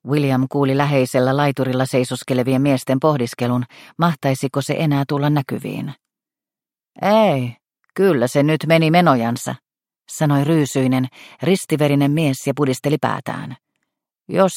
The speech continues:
ei se allikaattori vie sitä, niin vesi vie." Takametsien mies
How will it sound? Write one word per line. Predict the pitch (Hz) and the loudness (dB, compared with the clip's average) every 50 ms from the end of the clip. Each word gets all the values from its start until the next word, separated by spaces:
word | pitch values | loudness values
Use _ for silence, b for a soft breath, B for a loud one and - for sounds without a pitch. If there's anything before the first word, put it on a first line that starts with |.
| - - | 0 2
ei | 180 180 165 | 2 2 2
se | - 180 165 | 4 4 4
allikaattori | 180 208 220 214 214 196 - 185 185 175 - - 180 175 180 175 | 4 4 4 4 2 2 2 2 2 2 0 0 0 2 2 2
vie | 185 196 185 170 160 - - | 2 4 4 2 2 -2 -4
sitä, | 175 156 - 160 160 | -4 0 0 2 2
niin | 165 165 160 151 | 2 0 0 2
vesi | 180 208 202 - 170 151 143 | 2 2 2 2 0 -2 0
vie." | 160 143 110 98 - - - _ _ _ _ _ _ _ _ _ _ _ _ _ _ _ _ _ _ _ _ _ _ _ _ _ _ _ _ _ _ _ _ _ _ _ _ _ | 0 0 0 -2 -6 -10 -16 _ _ _ _ _ _ _ _ _ _ _ _ _ _ _ _ _ _ _ _ _ _ _ _ _ _ _ _ _ _ _ _ _ _ _ _ _
Takametsien | - 240 - 247 233 208 202 185 - - 185 180 175 | -2 0 2 4 4 4 2 0 0 0 2 2 4
mies | 175 185 180 170 156 | 4 4 4 2 0